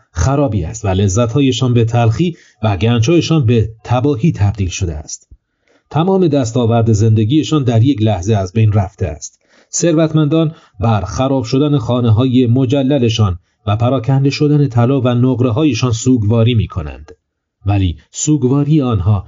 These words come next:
از ترس نابودی خودشان با بت‌هایشان به سکوت می‌گراید. اشرار پر از ندامتند، نه به خاطر غفلت گناه آلود نسبت به خدا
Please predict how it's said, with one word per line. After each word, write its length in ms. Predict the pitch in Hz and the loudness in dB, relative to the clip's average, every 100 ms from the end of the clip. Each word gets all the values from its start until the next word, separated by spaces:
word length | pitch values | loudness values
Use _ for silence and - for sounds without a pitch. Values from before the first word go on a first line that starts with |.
| _ - | _ -6
از 260 | 135 - | -4 -4
ترس 300 | - 160 113 | -2 -2 0
نابودی 640 | 131 123 117 110 107 139 117 | 0 2 2 2 2 2 0
خودشان 560 | 143 151 113 110 87 - - | 0 0 0 0 -2 -6 -4
با 200 | 107 120 | -2 0
بت‌هایشان 800 | 113 127 117 170 139 110 131 120 | 0 -2 -2 -2 0 0 -2 0
به 100 | 113 | 0
سکوت 480 | 113 127 113 175 95 | 0 -2 0 -2 -2
می‌گراید. 720 | 95 85 76 98 - _ _ _ _ _ _ _ 110 | -4 -6 -8 -14 -18 _ _ _ _ _ _ _ -6
اشرار 560 | 107 - 120 131 120 113 - | -4 -2 0 0 0 -6 -12
پر 200 | - 165 | -4 -2
از 240 | 147 120 117 | 0 0 0
ندامتند، 760 | 123 117 101 101 92 90 82 - _ - | 2 0 0 0 -2 -6 -6 -12 _ -4
نه 160 | 175 | -2
به 120 | 170 156 | 0 0
خاطر 420 | 131 113 117 107 | -2 0 0 -2
غفلت 560 | 135 131 120 131 127 | -2 -2 -2 -2 0
گناه 480 | 110 123 113 110 110 | 0 2 2 2 0
آلود 400 | 117 113 185 127 | 0 2 2 0
نسبت 400 | 139 123 147 113 | 0 0 -2 -2
به 100 | - | -2
خدا 380 | - 98 95 87 | -4 -4 -2 -4